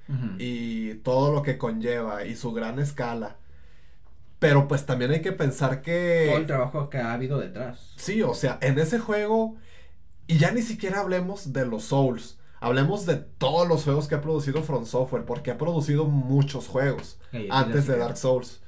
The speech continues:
Speaker 2: empezando por Kingsfield y todo esos que,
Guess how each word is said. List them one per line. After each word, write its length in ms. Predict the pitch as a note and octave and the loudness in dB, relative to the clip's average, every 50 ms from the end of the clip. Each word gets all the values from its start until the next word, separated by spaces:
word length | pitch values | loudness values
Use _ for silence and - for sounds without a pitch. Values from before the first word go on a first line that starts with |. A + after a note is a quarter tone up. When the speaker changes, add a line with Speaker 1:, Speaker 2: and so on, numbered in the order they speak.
| - - - - - | -16 -16 -16 -6 -6
Speaker 2:
empezando 560 | B2+ A#2+ A2+ C3 B2 - A#2+ A#2 A#2 C3+ C#3 | -4 -4 -2 -4 -2 -2 -2 -2 -2 -2 -2
por 260 | - B2+ A#2+ - - | 0 -2 -4 -4 -8
Kingsfield 460 | - B2 B2 B2 B2+ - C3+ B2+ B2 | -10 -8 -8 -8 -8 -6 -6 -4 -4
y 60 | B2 | -6
todo 360 | A2 - A2+ A2 A#2 A#2+ A#2+ A#2+ | -6 -4 -4 0 0 0 2 0
esos 300 | A#2+ A#2+ - C3+ - - | -2 -2 -4 -10 -10 -10
que, 540 | - - A#2+ A#2 A2+ A2+ G#2 G2 G2+ - | -6 -4 -2 -2 0 -2 -4 -6 -8 -12